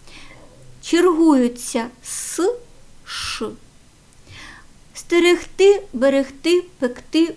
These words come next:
просити, хотіти, в'язати, сидіти, ходити. Це ті слова, які вам потрібно поставити в першу і другу особу однини. І ще одне завдання. Спишіть прислів'я,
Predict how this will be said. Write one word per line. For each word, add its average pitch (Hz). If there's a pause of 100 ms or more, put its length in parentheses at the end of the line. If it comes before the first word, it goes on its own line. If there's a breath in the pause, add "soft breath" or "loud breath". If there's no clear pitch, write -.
(100)
просити, 285
хотіти, 294
в'язати, 240 (100)
сидіти, 233 (200)
ходити. 370 (360 loud breath)
Це 330 (200)
ті 285
слова, 294 (160)
які 269
вам 359
потрібно 254
поставити 240
в 233
першу 359 (120)
і 226
другу 220
особу 240 (200)
однини. 220 (1300 loud breath)
І 427 (520)
ще - (180)
одне 214
завдання. 220 (800 loud breath)
Спишіть -
прислів'я, 262